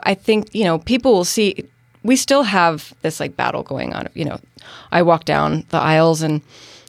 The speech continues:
see so many, you know, cereal boxes and so many cereal bars or cookies and all this stuff that labels themselves organic, but you still turn the box around and you see, you know,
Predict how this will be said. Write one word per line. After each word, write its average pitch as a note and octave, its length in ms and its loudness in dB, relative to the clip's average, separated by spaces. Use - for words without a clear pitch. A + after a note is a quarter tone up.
see F3+ 440 4
so F#3+ 380 2
many, F3 480 2
you E3+ 80 -4
know, D3 240 -6
cereal A#3+ 400 4
boxes E3 640 0
and D3 200 -4
so G#3+ 480 2
many F3+ 540 0
cereal F3+ 400 4
bars C#3+ 580 2
or - 140 -8
cookies E3+ 480 -2
and - 160 -8
all G3+ 100 2
this G3+ 160 0
stuff E3+ 260 0
that D3+ 180 -2
labels D#3+ 420 -2
themselves C#3 480 -6
organic, G3 640 2
but F#3+ 120 0
you F#3+ 100 0
still A#3+ 340 0
turn G#3 200 2
the F3 60 2
box F#3 360 2
around C#3 440 -2
and E3+ 140 0
you D#3+ 60 2
see, E3 520 2
you E3+ 80 0
know, D#3+ 200 2